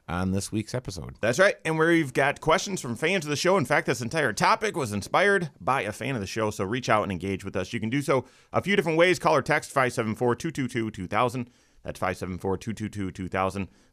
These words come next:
Speaker 2: Online, wise money show dot com is where you can find us. And you can submit questions there as well on the website. Most questions come via social media, though. Wherever you're at, we are there as well. On the YouTube channel, search The Wise Money Show, Facebook as well,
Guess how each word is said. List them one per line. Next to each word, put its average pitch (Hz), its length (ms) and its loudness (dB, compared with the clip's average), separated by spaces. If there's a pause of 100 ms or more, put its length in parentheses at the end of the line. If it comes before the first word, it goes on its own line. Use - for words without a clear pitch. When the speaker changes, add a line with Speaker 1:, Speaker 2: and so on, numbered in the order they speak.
Speaker 2:
Online, 156 400 2
wise 151 300 4
money 156 160 0
show 127 180 0
dot 110 320 2
com 135 260 0
is 110 80 -4
where 117 100 0
you 107 40 -6
can 107 120 -2
find 120 220 2
us. 113 160 -4 (360)
And 104 360 0
you 98 80 -4
can 98 120 -2
submit - 220 -4
questions 117 460 0
there 95 260 0
as 80 140 -8
well 92 220 0
on 123 100 -4
the 82 40 -4
website. 78 380 -6 (420)
Most 226 280 4
questions 143 400 0
come 117 180 2
via 101 140 0
social - 280 -6
media, 82 300 -2
though. 82 140 0
Wherever 110 280 2
you're 113 240 0
at, 110 160 0
we 107 140 -2
are 98 140 4
there 92 160 0
as 87 120 -4
well. 123 300 4 (260)
On 165 140 2
the 196 100 6
YouTube 180 220 0
channel, 160 400 2
search - 440 -4
The 113 100 -8
Wise 131 240 2
Money 123 120 0
Show, 123 300 2
Facebook 120 420 -4
as 92 140 -6
well, 107 380 4